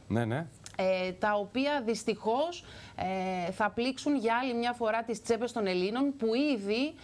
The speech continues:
Speaker 2: δεν μπορούν να αντεπεξέλθουν στα τωρινά τους δεδομένα.
Speaker 1: Μάλιστα.
Speaker 2: Θα πούμε στη συνέχεια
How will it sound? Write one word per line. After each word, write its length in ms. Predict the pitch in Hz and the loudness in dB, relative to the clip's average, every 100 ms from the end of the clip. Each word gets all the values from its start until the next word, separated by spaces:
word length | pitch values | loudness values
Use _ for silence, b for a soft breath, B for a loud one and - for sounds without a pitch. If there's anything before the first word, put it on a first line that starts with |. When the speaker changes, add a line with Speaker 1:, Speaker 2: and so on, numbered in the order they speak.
| B | B
Speaker 2:
δεν 260 | - 240 302 | 0 2 2
μπορούν 300 | 214 214 269 | 2 2 2
να 80 | 262 | 0
αντεπεξέλθουν 960 | 208 196 196 185 - 226 254 294 302 196 B B | 0 -2 -2 -2 0 0 0 -2 -4 -6 B B
στα 260 | - 226 208 196 196 190 180 - - - 185 | -4 0 0 0 -2 0 -2 -2 -4 -6 -2
τωρινά 360 | 220 208 208 240 | 0 0 0 -2
τους 140 | 233 | 0
δεδομένα. 560 | 220 208 208 196 170 165 | 0 0 0 0 0 -2
Speaker 1:
Μάλιστα. 320 | 160 - 220 | -6 -2 0
Speaker 2:
Θα 120 | 233 | 2
πούμε 160 | 247 277 | 2 0
στη 160 | 262 | -2
συνέχεια 440 | 233 226 240 262 | -2 0 0 0